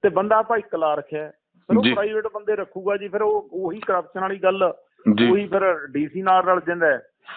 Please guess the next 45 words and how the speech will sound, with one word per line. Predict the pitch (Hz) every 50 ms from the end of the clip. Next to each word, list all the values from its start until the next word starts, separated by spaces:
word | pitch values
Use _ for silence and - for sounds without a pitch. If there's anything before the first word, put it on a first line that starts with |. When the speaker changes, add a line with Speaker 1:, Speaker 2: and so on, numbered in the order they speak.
| - - _ _ _
Speaker 1:
ਪੋਲੀਟੀਕਲ | - 160 165 190 196 214 214 202 185 180
ਐਮ | 165 147 147 160
ਐਲ | 165 175
ਏ | 190
ਨਾਲ | 185 190 190 190 180
ਰਲ | 180 180 170 156
ਜਾਂਦਾ | 175 170 165 156
ਹੈ। | 135 117 104 - 117 113
Speaker 2:
ਜੀ। | 101 110 127 120 107 92 - -
Speaker 1:
ਤੇ | - 139 131 123 117 _ _ - - 127
ਰੱਖ | 151 147 151 -
ਲਾ | 156 165
ਵੀ | 175 190
ਤੂੰ | 180 190
ਬੰਦੇ, | 175 180 175 175 180 170
ਕੋਈ | 170 170 165
ਗੱਲ | 165 170 170 175
ਨਹੀਂ, | 180 180
ਮਹੀਨਾ | 185 185 175 160 156
ਦੇਈ | 151 151 156 170
ਜਾ। | 170 196 190
ਚੱਲਦਾ | 196 - 190 180 190 214 226 254 254 247
ਇਹ | 240
ਸਿਸਟਮ, | 233 233 220 - - 233 226 226 208
ਮੈਂ | 185 190 208
ਇਸ | 208
ਗੱਲ | 202 220 214 226
ਤੋਂ | 220 208
ਬਿਲਕੁਲ | 208 214 214 226 220
ਮੁਨਕਰ | 214 208 190 - - - 170 165
ਨਹੀਂ | 294 208
ਹਾਂ। | 202 262 311 - - - - - - - - - -
Speaker 2:
ਅੱਛਾ, | 226 220 269
ਜਿਹੜੀ | 240 202 220 233 247
ਇਹ, | 240 233 226 226 233 220 202 180
ਜਿਹੜਾ | 160 143 170 - - 202 196
ਤੁਸੀਂ | 185 165 175 160 180 185 180 180
ਐਗਜ਼ਾਮਪਲ | 165 147 127 139 135 131 - - 160
ਦਿੱਤੀ | 156 160 160 160 151
ਕੈਰੋਂ | 127 135 135 135 139 143 -
ਸਾਹਿਬ, | 151 143 143 139 135
ਬਿੰਦ | 117 107 120 120 117 117 -
ਸਿੰਘ | 139 135 139 131
ਦੀ, | 127 139 139
ਇਹ | - 165 175 190